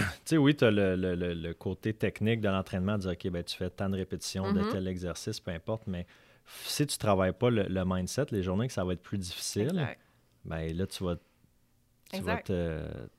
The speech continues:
Speaker 1: tu vas te
Speaker 2: marchera
Speaker 1: ba-,
Speaker 2: pas.
Speaker 1: c'est ça, exactement. Tu vas te... te, c'est quoi le mot que je cherche, là ? Tu vas pas te baser sur quoi, mais tu vas te
Speaker 2: Ouais, mais tu sais
Speaker 1: En tout cas, je perds mon mot, mais
Speaker 2: <laughs> Puis là, moi, j'essaie de, je pédale dans ma tête, puis je suis comme, « Je sais pas quoi dire. »
Speaker 1: <laughs> Mais c'est quelque chose qu'on, euh, c'est quelque chose souvent que,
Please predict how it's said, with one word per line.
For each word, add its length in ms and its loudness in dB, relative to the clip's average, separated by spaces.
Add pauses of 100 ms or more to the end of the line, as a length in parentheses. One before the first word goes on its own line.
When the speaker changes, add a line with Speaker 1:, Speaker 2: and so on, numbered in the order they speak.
(140)
Speaker 1:
tu 60 -14
vas 60 -4
te 40 -2
Speaker 2:
marchera 320 0
Speaker 1:
ba-, 80 -20
Speaker 2:
pas. 100 -10
Speaker 1:
c'est 160 -2
ça, 200 0
exactement. 500 -2 (540)
Tu 100 -8
vas 100 0
te... 180 -2
te, 400 -4
c'est 140 -10
quoi 140 -6
le 60 -2
mot 120 -4
que 160 -8
je 40 -4
cherche, 280 -8
là ? 80 -10
Tu 80 -20
vas 60 -20 (160)
pas 60 -8
te 60 -4
baser 460 -2
sur 200 -10
quoi, 180 -6
mais 140 -6
tu 160 -16
vas 100 -10
te 220 -10 (480)
Speaker 2:
Ouais, 640 -6
mais 160 2
tu 80 -6
sais 120 2
Speaker 1:
En 40 -2
tout 80 -16
cas, 100 -6
je 80 -8
perds 220 0
mon 180 0
mot, 180 -2
mais 640 2
Speaker 2:
<laughs> 100 -12
Puis 120 -10
là, 140 4
moi, 120 0
j'essaie 340 0
de, 220 0
je 120 -8
pédale 360 -2
dans 100 0
ma 140 0
tête, 220 -4
puis 0 -
je 40 -12
suis 100 -16
comme, « 180 -8 (160)
Je 60 12
sais 80 10
pas 80 -2
quoi 160 -2
dire. » 80 -6 (220)
Speaker 1:
<laughs> 120 -6
Mais 140 10
c'est 160 4
quelque 160 6
chose 260 6
qu'on, 460 4
euh, 680 -2
c'est 160 -8
quelque 200 2
chose 180 4
souvent 280 4
que, 360 2